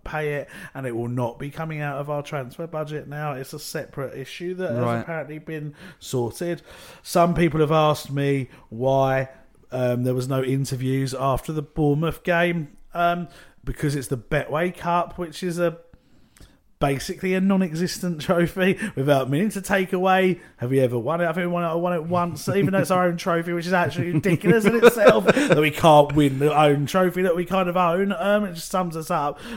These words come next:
Speaker 1: Um, we, um, they don't have to do interviews after games like that. If they, um,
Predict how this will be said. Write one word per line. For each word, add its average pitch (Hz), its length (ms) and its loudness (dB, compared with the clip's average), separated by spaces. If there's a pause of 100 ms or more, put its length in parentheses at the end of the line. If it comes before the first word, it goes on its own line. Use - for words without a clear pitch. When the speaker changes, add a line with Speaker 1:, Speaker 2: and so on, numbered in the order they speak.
Speaker 1:
Um, 135 460 2 (340)
we, 143 400 4
um, 135 480 4 (220)
they 143 300 2
don't 139 280 0
have 127 280 -4
to 139 80 -6
do 123 220 0
interviews 147 600 -4
after 156 300 -4
games 160 360 -4
like 156 200 -4
that. 160 240 -2
If 151 140 -8
they, 170 420 -2
um, 139 840 -4